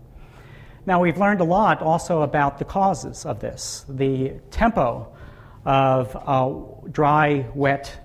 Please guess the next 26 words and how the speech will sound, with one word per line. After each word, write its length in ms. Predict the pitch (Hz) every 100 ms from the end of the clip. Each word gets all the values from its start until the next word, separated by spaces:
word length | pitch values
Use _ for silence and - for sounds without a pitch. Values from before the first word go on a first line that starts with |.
| - - -
uh, 240 | 127 123
seasonality 880 | 117 - 160 139 139 139 156 165 143
and 100 | 117
dry, 340 | 127 131 139
wet, 440 | 131 127 131 - - - - -
um, 580 | 127 120 117 120 120 120 - - -
uh, 220 | 123 123 139
expression 680 | 131 - 165 160 - 143 147
of 300 | 139 123 -
climate 440 | - 151 156 151 -
over, 560 | 131 123 123 117 120
um, 460 | 135 127 120 123 120 -
uh, 280 | 120 117 127
many, 320 | 131 151 151
many 240 | 139 135 123
years 460 | 143 175 208 - - - - - - - -
is, 440 | 165 165 165 151 170
uh, 180 | 147
the 120 | 135 143
result 400 | 135 151 160 160
of 180 | 143 131
what's 160 | 135
called 220 | - 139
orbital 400 | 143 143 143 131
precession, 720 | 113 131 - 165 160 190 185 147
the, 320 | 120 117